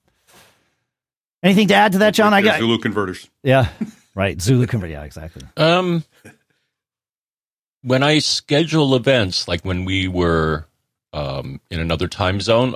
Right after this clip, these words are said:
Speaker 3: I'll typically schedule it while I'm here, but I'll subtract or add the hours so that when I do get into the time zone, um, everything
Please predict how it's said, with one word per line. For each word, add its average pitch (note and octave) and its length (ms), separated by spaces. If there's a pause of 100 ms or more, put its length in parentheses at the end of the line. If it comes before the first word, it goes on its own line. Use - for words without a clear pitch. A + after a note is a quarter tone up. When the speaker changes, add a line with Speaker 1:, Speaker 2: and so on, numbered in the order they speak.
Speaker 3:
I'll G#2+ 280 (160)
typically E2 760 (760)
schedule B2 600
it E2+ 160 (380)
while F#2 240
I'm F2 120
here, C#3 560 (220)
but G#2 120
I'll F#2 300 (220)
subtract - 680
or E2+ 180
add F2+ 500 (220)
the - 160
hours D2+ 640 (260)
so - 180
that D2+ 220 (240)
when D#2+ 160
I D2+ 100
do F#3+ 240
get F#2+ 300 (120)
into F2 240
the D#2+ 120
time C#2+ 340
zone, C2 340 (600)
um, C2+ 420
everything C#2+ 560